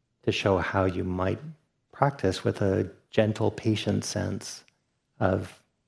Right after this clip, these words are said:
cultivating samadhi and some skillful things that are helpful in cultivating samadhi. When the Buddha gave this instruction, he made it,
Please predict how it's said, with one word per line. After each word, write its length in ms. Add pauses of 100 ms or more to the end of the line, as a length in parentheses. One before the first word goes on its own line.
(100)
cultivating 680
samadhi 680 (500)
and 160
some 160
skillful 440
things 360
that 100
are 140
helpful 460
in 80
cultivating 560
samadhi. 520 (2500)
When 100
the 80
Buddha 220
gave 220
this 180
instruction, 720 (460)
he 640 (1800)
made 600
it, 300